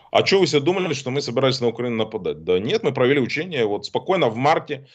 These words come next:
отползти от границы, всю эту историю закончить. Но она будет, конечно, для него, а,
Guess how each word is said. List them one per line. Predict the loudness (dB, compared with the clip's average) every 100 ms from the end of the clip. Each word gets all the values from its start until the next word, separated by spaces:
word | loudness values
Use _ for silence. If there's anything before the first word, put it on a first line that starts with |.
| _ -10
отползти | -8 -4 -4 -2 0
от | 2 0
границы, | -4 -6 -12 -16
всю | -10 -8
эту | -6
историю | -8 -6 -4 -2
закончить. | -4 -6 -6 -6 -12 -16 _ -20 -20 -4
Но | 2 4
она | 4
будет, | 2 -2 -4 -4
конечно, | -4 -4 -6 -4
для | -2
него, | -2 -2 0 2 4
а, | 2 0 -2 -6